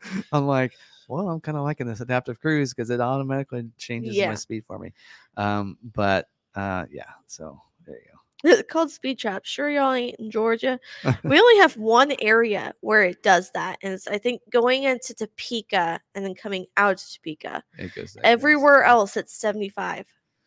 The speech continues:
Speaker 1: Well, then I hate, I'm like, just at, at some point right there on Topeka, why not just go from seventy-five down to sixty-five? Why do we have the seventy mile an hour zone for, like, one mile and then <laughs>
Speaker 2: Yeah.
Speaker 1: two or whatever it is? <laughs>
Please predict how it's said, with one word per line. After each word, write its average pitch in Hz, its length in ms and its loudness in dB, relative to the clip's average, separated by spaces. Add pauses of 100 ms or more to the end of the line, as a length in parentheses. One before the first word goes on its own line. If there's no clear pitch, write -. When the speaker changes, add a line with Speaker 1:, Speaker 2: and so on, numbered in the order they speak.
(260)
Speaker 1:
Well, 104 100 -2
then 107 140 0
I 107 80 2
hate, 123 240 0
I'm 113 100 -6
like, 107 180 -4
just - 340 -8 (220)
at, - 220 -2
at 110 140 -10
some 135 160 -4
point 110 280 -4
right 98 240 -6
there 95 220 -4
on 101 180 -4
Topeka, 104 400 -6 (280)
why 123 100 2
not 160 140 2
just 139 180 -2
go 120 60 0
from 113 160 -6
seventy-five 104 520 0
down 92 140 -2
to 87 60 -12
sixty-five? 101 640 -4
Why 123 160 4
do 143 80 4
we 151 120 2
have 123 120 0
the 107 80 0
seventy 107 320 0
mile 98 260 -2
an 92 80 -4
hour 92 100 -4
zone 95 220 -4
for, 90 120 -6
like, 87 140 -6
one 95 180 -2
mile 90 340 -4
and 90 100 -12
then 110 160 -6 (500)
<laughs> - 20 -
Speaker 2:
Yeah. 226 360 6
Speaker 1:
two 156 340 -2
or 160 120 -2
whatever 139 300 0
it 135 60 -2
is? 123 320 -4
<laughs> 160 60 -6